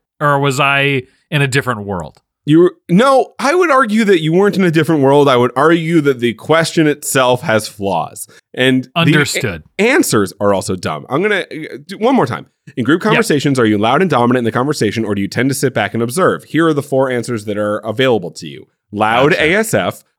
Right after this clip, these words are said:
Speaker 2: I learn more when I sit back and listen. I talk sometimes when I'm comfortable.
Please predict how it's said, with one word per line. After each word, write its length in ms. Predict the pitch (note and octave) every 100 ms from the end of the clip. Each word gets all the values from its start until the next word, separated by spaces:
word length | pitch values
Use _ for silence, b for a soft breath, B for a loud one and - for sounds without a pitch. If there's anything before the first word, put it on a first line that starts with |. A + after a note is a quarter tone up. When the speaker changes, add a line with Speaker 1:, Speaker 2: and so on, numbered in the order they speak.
| -
Speaker 2:
I 100 | C#3
learn 320 | C#3+ A3+ C#4
more 220 | C3 F2+ F2+
when 100 | F2+
I 60 |
sit 220 | F#2 G#2 F#2+
back 200 | E2+ F#2+
and 120 | F2
listen. 420 | E2+ G#2+ G#2 A2+ _ -
I 80 | A2
talk 280 | F3+ B3+
sometimes 480 | - G#2 G2+ F2+ F#2
when 120 | G2
I'm 160 | F#2+ E2
comfortable. 680 | - D#3 F#3 F#2 E2 C#2